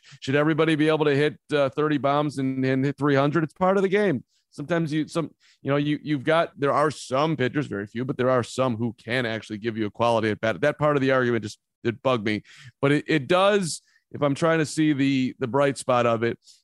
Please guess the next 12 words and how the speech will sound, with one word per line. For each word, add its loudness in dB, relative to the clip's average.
it 2
levels 2
the 0
playing 0
field. 0
It, 0
uh, 0
that 0
the, -2
the, 0
the 2
whole 2